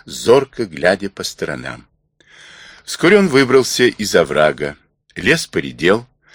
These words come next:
Слева он увидел небольшой холм, поросший золотистым дроком. На верхушке холма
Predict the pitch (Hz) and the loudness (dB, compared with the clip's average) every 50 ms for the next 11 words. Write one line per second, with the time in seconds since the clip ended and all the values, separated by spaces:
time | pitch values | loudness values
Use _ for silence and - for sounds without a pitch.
0 | _ _ _ _ - - - - 85 110 151 170 160 160 160 - - 92 90 87 | _ _ _ _ -6 -6 -4 -2 2 2 2 2 2 0 -2 -2 -4 -4 -4 -4
1 | 85 80 92 107 95 82 90 80 76 71 64 76 71 - - - 78 64 - - | -4 -2 -4 -4 -4 -4 -6 -6 -8 -8 -8 -8 -8 -8 -10 -10 -12 -12 -10 -2
2 | - 98 120 135 135 135 - 95 92 98 107 107 - - - 101 95 82 - 78 | 2 2 2 2 0 -2 -4 0 2 2 2 0 -2 -4 -6 -6 -6 -6 -6 -4
3 | 90 87 87 - - 104 95 - - - 95 85 76 - - 90 90 85 - - | -4 -4 -4 -4 -6 -8 -8 -8 -8 -8 -10 -10 -8 -6 -2 -2 -2 -2 -4 -10
4 | 85 78 - _ _ _ - - - - - - - 82 85 90 98 107 - - | -18 -20 -20 _ _ _ -20 -20 -20 -20 -20 -14 -6 -2 0 2 2 2 2 0
5 | 135 139 123 - - - 82 - - 73 69 65 71 82 113 151 165 165 | -4 -4 -4 -6 -8 -12 -10 -8 -8 -8 -6 -4 0 2 2 2 2 -2